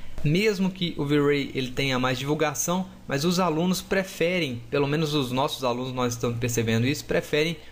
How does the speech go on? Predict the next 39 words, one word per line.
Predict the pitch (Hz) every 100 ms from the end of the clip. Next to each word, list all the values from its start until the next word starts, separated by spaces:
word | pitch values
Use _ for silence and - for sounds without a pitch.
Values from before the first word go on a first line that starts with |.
| -
o | 143
Manta | 147 175 180
Ray. | 196 143 123 120 - - -
Então, | 120 117 156 185
entre | 156 175 160
dez | 131 143 220 -
pedidos | 175 123 135 147 -
que | -
nós | 127 117
temos, | - 135 175 180 - - -
nove | 139 160 151
são | 139 151
de | 139 135
Manta | 139 147 160
Ray | 170 202 -
e | 185 175
um | 185 196
sobre | - - 156 156
V-Ray. | 175 151 110 98 - - -
Mas | 165 185
não | 160 208
descartamos | 208 - 190 - 185 180
a |
possibilidade | 185 185 165 175 165 147 147 147
de | 170
novos | 143 156 165 -
cursos | - 151 165 180 -
abordando | 151 156 143 185 208
o | 147
V-Ray, | 165 175 117 95 -
tá? | 120 156 - -
Se | -
você | 165 170 170
quiser | 175 143 143
algum | 156 143 131
curso, | 127 156 139
faça | - 139 175 180
um |
pedido. | - 127 110 147